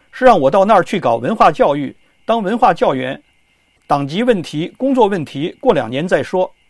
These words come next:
到摩子潭以后，我没有给黎树和田家英写过信，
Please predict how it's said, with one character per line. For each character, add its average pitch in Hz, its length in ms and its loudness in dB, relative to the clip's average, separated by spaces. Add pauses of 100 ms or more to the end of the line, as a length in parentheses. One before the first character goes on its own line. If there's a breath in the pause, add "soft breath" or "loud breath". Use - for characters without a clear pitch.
(520)
到 233 140 2
摩 196 180 4
子 170 140 -2
潭 165 200 -4
以 143 80 -6
后， - 260 -6 (360)
我 139 160 -2
没 185 80 0
有 254 120 6
给 139 200 -2
黎 147 200 -2
树 208 220 -4
和 196 100 0
田 208 220 -4
家 220 140 2
英 226 200 -4
写 - 160 -8
过 165 140 -2
信， 190 260 -8